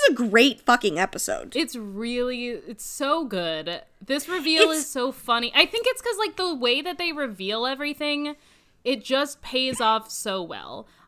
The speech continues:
Speaker 2: I feel
Speaker 1: But
Speaker 2: like the writing is so solid, and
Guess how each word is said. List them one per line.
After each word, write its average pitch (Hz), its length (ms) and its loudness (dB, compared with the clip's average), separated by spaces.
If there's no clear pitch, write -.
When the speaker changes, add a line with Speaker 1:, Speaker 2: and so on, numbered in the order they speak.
Speaker 2:
I 240 160 0
feel 247 220 -2
Speaker 1:
But 294 100 8
Speaker 2:
like 233 400 -6
the 226 100 -6
writing 277 360 4
is 339 120 -4
so 339 120 -4
solid, 311 460 4
and 330 520 0